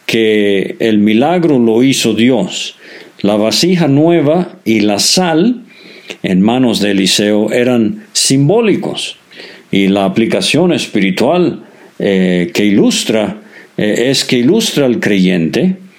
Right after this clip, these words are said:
siendo una influencia para bien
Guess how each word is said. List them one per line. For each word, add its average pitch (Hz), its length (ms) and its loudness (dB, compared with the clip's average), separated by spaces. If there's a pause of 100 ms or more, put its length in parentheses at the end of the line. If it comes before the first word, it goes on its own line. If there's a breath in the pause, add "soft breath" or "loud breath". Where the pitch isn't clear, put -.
(160 loud breath)
siendo 165 420 0
una 175 220 2
influencia 160 800 0
para 117 240 0
bien 120 560 0